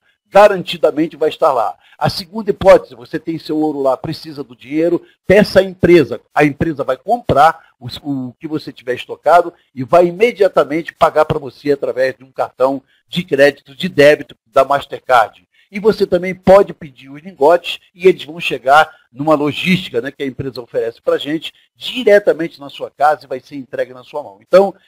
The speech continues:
esses pequenos lingotes de ouro transitam com muita facilidade, né, e chegam exatamente às suas mãos também. Então, essas três modalidades vão favorecer e muito o negócio. Nenhum negócio no mercado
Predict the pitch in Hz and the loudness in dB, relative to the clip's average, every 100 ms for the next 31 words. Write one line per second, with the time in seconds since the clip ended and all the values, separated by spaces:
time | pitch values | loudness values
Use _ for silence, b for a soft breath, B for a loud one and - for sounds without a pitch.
0 | _ 165 175 - - 143 160 156 143 135 | _ 2 2 -2 -10 -4 -2 -2 -6 -4
1 | 123 117 120 127 131 139 135 156 147 117 | -2 -2 -8 -14 -10 -10 -12 -16 -16 -18
2 | 123 170 127 117 135 123 175 220 170 147 | -20 -16 -16 -14 -18 -20 -20 -16 -12 -12
3 | - 123 110 123 139 135 135 _ _ _ | -14 -20 -2 2 4 2 -10 _ _ _
4 | 139 175 - 131 139 - 160 175 156 151 | -4 -4 -6 -10 -6 2 4 4 0 -8
5 | 139 104 170 190 147 156 156 139 - 127 | -12 0 4 4 2 -4 -12 -18 -10 -8
6 | 107 143 151 - _ _ 220 208 139 101 | -6 -8 -8 -14 _ _ 2 4 0 -2
7 | _ _ 160 208 202 196 175 196 190 175 | _ _ -2 0 0 -2 -10 -8 -6 -2
8 | 170 135 160 175 165 160 151 139 131 110 | -2 0 2 2 0 -10 -8 -8 -10 -12
9 | 139 147 - _ - 175 151 180 185 143 | -6 -6 -6 _ -2 2 6 6 6 4
10 | 131 110 117 117 135 175 220 208 240 285 | 2 6 4 4 -4 -4 -2 2 6 6
11 | 262 226 165 196 - 165 160 139 160 175 | 6 6 8 8 6 -2 -2 2 6 6
12 | 175 | 6